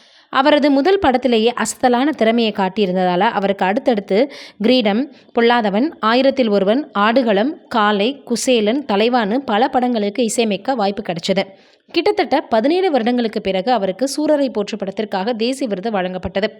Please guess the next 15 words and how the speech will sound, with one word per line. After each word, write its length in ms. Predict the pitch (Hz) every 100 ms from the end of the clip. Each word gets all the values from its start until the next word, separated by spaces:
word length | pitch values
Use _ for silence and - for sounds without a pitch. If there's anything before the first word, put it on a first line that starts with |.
| - - - _
கடந்த 260 | 302 330 339
இரண்டாயிரத்தி 440 | 302 381 415 359
பதினைந்துல 640 | 240 247 240 202 208 233
டார்லிங் 420 | 202 233 294 349 320
திரைப்படத்துல 440 | 214 208 196 202
அவர் 200 | 233 208
கதாநாயகனாக 680 | - 196 262 285 226 208 196
நடித்து, 400 | 185 180 311 339 - -
அதன் 280 | 254 285 359
பின் 140 | 349
நிறைய 320 | 277 233 311 381
படங்கள்ல 380 | 214 208 185 220
நடிக்க 340 | 190 196 202
ஆரம்பிச்சாரு. 560 | 175 180 190 180 185 185 - - _
பாடகியுடன் 760 | 262 285 330 285 247 233 262